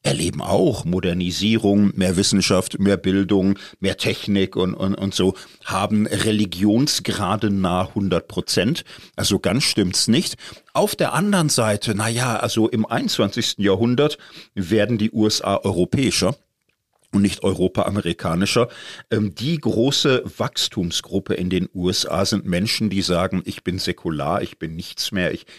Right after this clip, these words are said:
glaube einfach nicht mehr.“ Dieser Effekt ist auch in Südamerika. Es stimmt einfach nicht, dass nur in Europa die Kirchen sterben.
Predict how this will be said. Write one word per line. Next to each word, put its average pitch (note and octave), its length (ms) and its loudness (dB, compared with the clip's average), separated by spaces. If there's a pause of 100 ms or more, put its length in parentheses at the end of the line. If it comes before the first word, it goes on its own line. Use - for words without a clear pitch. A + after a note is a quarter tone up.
(120)
glaube G2 560 0
einfach D#2 320 -6
nicht - 240 -8
mehr.“ G2+ 160 0 (400)
Dieser E3 400 2
Effekt B2 320 0
ist - 140 0
auch A2 160 2
in G#2 80 0
Südamerika. F#2 760 -2 (400)
Es G#2 100 -6
stimmt - 360 -2
einfach F#2 320 -4
nicht, F2 240 -8
dass - 180 -4
nur G#2+ 180 4
in F#2+ 100 0
Europa F#2 420 2
die E2+ 100 0
Kirchen F2 320 -2
sterben. F2+ 340 -2